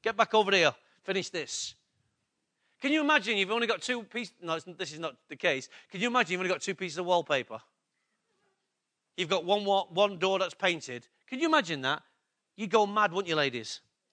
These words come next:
if your husband did that? "Right, that's column finished." You, some of you ladies celebrate the fact that your husbands go and begin. You celebrate that you're talking about it. "Oh, he's talking about a new bathroom."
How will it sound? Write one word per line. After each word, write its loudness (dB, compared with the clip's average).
if -4
your 0
husband -2
did -2
that? 0
"Right, 4
that's 0
column -6
finished." -6
You, -2
some -4
of 0
you 4
ladies 4
celebrate 4
the -4
fact 4
that -6
your 4
husbands -2
go 6
and -6
begin. 4
You -4
celebrate 4
that -6
you're -4
talking 0
about 4
it. -6
"Oh, -10
he's -12
talking -18
about -16
a -20
new -14
bathroom." -14